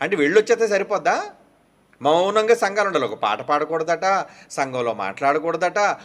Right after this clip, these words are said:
సువార్త చెప్పకూడదట, మూతికి ప్లాస్టర్ వేసుకొని ఉండాలట.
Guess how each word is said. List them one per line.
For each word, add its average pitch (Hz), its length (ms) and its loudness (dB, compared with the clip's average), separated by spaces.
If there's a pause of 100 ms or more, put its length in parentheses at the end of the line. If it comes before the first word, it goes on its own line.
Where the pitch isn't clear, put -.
సువార్త 117 480 0
చెప్పకూడదట, 175 680 0 (340)
మూతికి 147 240 -4
ప్లాస్టర్ 120 380 -4
వేసుకొని 160 320 -4
ఉండాలట. 185 380 0